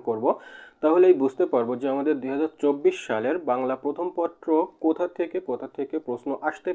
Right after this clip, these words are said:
পারে আর কোন কোন টপিকসকে বেশি গুরুত্ব দিতে হবে। তো চলো আমরা দুই হাজার তেইশ সালের প্রশ্নপত্রের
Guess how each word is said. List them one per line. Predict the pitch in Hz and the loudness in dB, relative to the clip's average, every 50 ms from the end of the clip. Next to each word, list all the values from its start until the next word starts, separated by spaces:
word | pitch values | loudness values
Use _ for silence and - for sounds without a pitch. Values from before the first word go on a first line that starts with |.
| 185 | -2
পারে | - 117 127 180 180 - - - - - - - - | 0 0 0 0 -2 -4 -10 -20 -20 -20 -20 -10 0
আর | 135 127 127 131 127 - - - | 4 6 6 6 4 0 -2 2
কোন | 170 180 185 190 185 - | 4 6 6 4 4 4
কোন | 190 185 185 190 185 - 139 | 4 4 4 2 2 2 2
টপিকসকে | 131 127 - - 180 185 185 - - - - _ _ - 123 123 139 151 135 123 | 2 4 6 6 6 6 4 0 -14 -14 -16 _ _ -2 0 2 0 0 2 2
বেশি | 147 147 - - 196 196 139 135 | 2 2 2 2 0 0 2 2
গুরুত্ব | 135 139 139 139 - _ 143 143 143 139 135 139 | 0 0 0 -2 -4 _ 2 4 4 4 6 4
দিতে | 160 160 - 160 151 127 | 4 6 4 2 2 2
হবে। | 107 107 110 107 - - _ _ _ _ _ | 0 -4 -4 -6 -6 -10 _ _ _ _ _
তো | - 151 | 0 2
চলো | 147 - 202 185 147 147 165 160 | 4 6 6 8 8 6 4 4
আমরা | 147 151 165 156 | 2 0 2 2
দুই | 139 156 151 | 0 0 0
হাজার | 147 170 165 - - - | 2 0 0 -2 0 4
তেইশ | 139 151 160 156 - | 4 4 4 2 0
সালের | - 180 175 180 180 180 | -2 -2 0 -2 -2 -2
প্রশ্নপত্রের | - 139 135 - - 175 170 165 180 175 180 - 123 113 | -2 -2 -2 -2 -2 -4 0 0 0 0 0 0 -2 -2